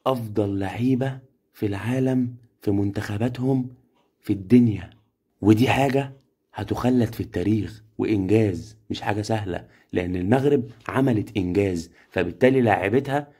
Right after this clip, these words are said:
لازم تبقى هنا. ومش عايزني أقول الكلمتين دول في قلبي للناس ديت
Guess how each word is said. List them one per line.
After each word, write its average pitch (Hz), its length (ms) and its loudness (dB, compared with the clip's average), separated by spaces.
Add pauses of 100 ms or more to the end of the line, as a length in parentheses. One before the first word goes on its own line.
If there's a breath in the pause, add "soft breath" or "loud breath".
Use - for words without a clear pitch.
(120)
لازم 117 240 2
تبقى - 260 -8 (140)
هنا. 95 220 -2 (260 soft breath)
ومش 127 280 6
عايزني 123 400 4
أقول 127 240 2
الكلمتين 110 680 0
دول 107 340 4
في - 120 -4
قلبي 101 500 -4
للناس 113 400 2
ديت 113 500 0